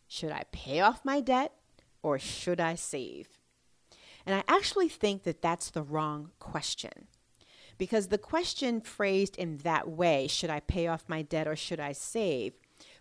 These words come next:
presents it as an either or situation. I don't think that's the issue. I think it is really more of both and. That's my take on it. But I understand the question because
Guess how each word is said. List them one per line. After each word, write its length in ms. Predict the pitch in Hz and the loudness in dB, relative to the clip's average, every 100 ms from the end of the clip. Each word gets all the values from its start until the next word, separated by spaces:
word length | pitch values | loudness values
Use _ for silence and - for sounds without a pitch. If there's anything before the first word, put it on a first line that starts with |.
| _ | _
presents 560 | 247 208 190 214 220 | -2 2 2 2 2
it 100 | 233 - | -2 0
as 220 | 190 180 | 0 0
an 100 | 175 - | -2 -2
either 300 | 170 175 160 - | -2 0 -4 -2
or 460 | 170 165 160 143 151 _ | 0 4 2 0 -6 _
situation. 960 | - 196 - 170 151 151 - - 78 175 - | -4 -4 -2 -2 0 0 0 -4 -8 -12 -4
I 80 | 208 | 0
don't 160 | 277 294 | 0 -2
think 140 | 240 | -2
that's 200 | 226 214 | -2 -4
the 160 | - 196 | -6 -8
issue. 380 | 196 - 90 76 - - - | -8 -8 -10 -12 -16 -20 -2
I 100 | 220 | 0
think 240 | 247 294 | 2 2
it 160 | 254 214 | 2 2
is 180 | 190 160 | 0 -2
really 340 | 156 202 196 190 | 0 4 4 2
more 440 | 175 180 175 - | -2 0 0 0
of 380 | - 165 156 - _ - 147 | -4 -4 -4 -6 _ -18 -2
both 340 | 185 165 - - | -2 -2 -8 -14
and. 480 | - 170 - - - - - | -6 -6 -6 -12 -20 -20 -6
That's 260 | 170 - | -6 -4
my 160 | 170 165 | -4 -4
take 380 | 160 - 135 - | -4 -6 -6 -6
on 220 | 101 87 | -8 -8
it. 120 | 78 - _ _ _ _ - - - - _ _ _ _ _ _ _ _ - | -10 -14 _ _ _ _ -20 -20 -20 -20 _ _ _ _ _ _ _ _ 0
But 140 | 247 | 2
I 80 | 254 | 4
understand 560 | 294 311 - 262 311 | 2 0 0 2 2
the 40 | 302 | 0
question 720 | - 147 - - 127 147 208 - - | -2 -6 -4 -6 -6 -6 -10 -14 -8
because 840 | 220 - - 269 226 151 151 175 | -8 -6 0 2 4 4 2 -2